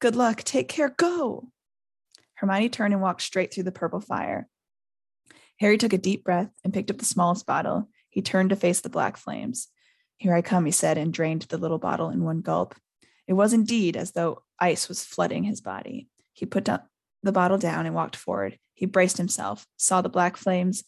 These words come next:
licking his body, but couldn't feel them. For a moment, he could see nothing but dark fire. Then he was on the other side, in the last chamber.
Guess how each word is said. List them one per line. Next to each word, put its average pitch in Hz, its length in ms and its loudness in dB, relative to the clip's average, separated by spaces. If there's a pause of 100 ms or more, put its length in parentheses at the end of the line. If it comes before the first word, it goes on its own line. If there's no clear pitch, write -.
(120)
licking 190 280 0
his 220 160 0
body, 175 320 2
but - 180 -8
couldn't - 240 -2
feel - 260 -4
them. - 300 -6 (400)
For 202 100 2
a 190 120 8
moment, 202 220 4
he 214 100 -2
could - 120 -4
see - 160 -2
nothing 175 320 -2
but - 140 -6
dark - 260 -2
fire. - 460 -8 (280)
Then 180 120 2
he 175 80 2
was 190 100 -2
on 175 100 2
the 175 80 0
other 175 120 2
side, - 460 -2 (340)
in 180 80 0
the 175 100 2
last 180 280 -2
chamber. - 500 -4